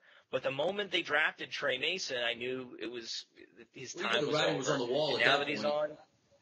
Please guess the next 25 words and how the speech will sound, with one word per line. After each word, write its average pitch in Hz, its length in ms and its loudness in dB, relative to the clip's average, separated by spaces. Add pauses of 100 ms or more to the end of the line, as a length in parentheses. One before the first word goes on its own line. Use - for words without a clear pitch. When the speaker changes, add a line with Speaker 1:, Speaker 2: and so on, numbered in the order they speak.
(100)
Speaker 2:
The 127 80 -4
writing 170 260 0
was 143 120 0
on 139 100 0
the 117 60 -2
wall 123 260 2
at 147 60 -6
that 135 200 -2
point. 117 180 -2
Once 151 120 2
Speaker 1:
Right. 131 340 6 (120)
Speaker 2:
they, 202 80 4
they 202 80 6
Speaker 1:
Well, 208 100 4
Speaker 2:
brought 196 140 4
in - 40 6
Speaker 1:
yeah, 165 240 6
Speaker 2:
Mason. 160 260 2
Speaker 1:
but 165 220 2 (180)
Speaker 2:
Yeah. 117 200 -2 (260)
Speaker 1:
maybe 226 300 2
he 220 80 0
holds 190 280 2
him 151 120 2
off. 156 280 2